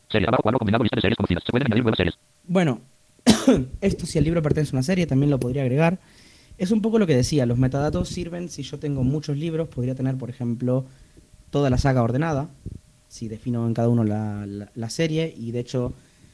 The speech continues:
Speaker 2: automáticamente Calibre, cuando vas agregando nuevos libros de esa saga,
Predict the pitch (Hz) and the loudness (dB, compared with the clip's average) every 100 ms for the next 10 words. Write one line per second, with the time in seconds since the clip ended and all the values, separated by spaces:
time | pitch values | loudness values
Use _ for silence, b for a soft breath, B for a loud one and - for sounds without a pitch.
0 | b - 147 139 139 139 143 135 127 127 | b -14 -10 -6 -4 -4 -6 -6 -6 -6
1 | 139 143 143 127 127 123 127 123 139 135 | -6 -6 -6 -2 4 6 4 2 -2 -2
2 | 127 131 131 131 143 139 131 139 139 139 | -2 -2 -2 0 0 -2 -4 -2 -2 -2
3 | 131 131 147 147 123 | -4 -6 -6 -4 -4